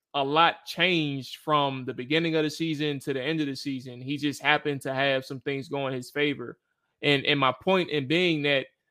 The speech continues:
uh, I don't know where Kendall foot, where Kendall fits, uh, if you find that upgrade on the outside.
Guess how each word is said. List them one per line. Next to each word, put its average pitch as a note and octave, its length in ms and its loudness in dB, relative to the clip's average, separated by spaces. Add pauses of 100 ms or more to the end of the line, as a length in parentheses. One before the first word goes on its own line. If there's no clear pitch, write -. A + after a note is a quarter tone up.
(140)
uh, C3 380 6 (480)
I F#3+ 120 12
don't G3 180 4
know E3 220 6
where D3+ 240 2
Kendall D3+ 400 0
foot, D#3 300 -2 (260)
where D#3 220 2
Kendall D#3+ 440 0
fits, - 560 -2 (500)
uh, B2+ 420 6
if D3+ 160 2
you D#3 120 -4
find D#3 500 2
that C#3+ 180 0
upgrade C3+ 600 0 (200)
on C#3+ 140 -4
the B2+ 60 -4
outside. C3+ 600 0